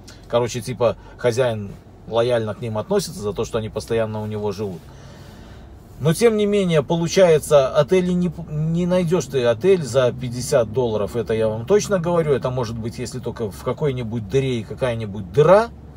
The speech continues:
вот. Судя по тому отелю, в котором они жили,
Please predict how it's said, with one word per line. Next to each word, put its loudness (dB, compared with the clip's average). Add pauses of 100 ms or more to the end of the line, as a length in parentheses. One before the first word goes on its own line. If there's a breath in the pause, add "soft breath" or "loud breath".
(540 loud breath)
вот. -4 (200)
Судя 2
по 0
тому 2
отелю, 0
в -14
котором 0
они -2
жили, -4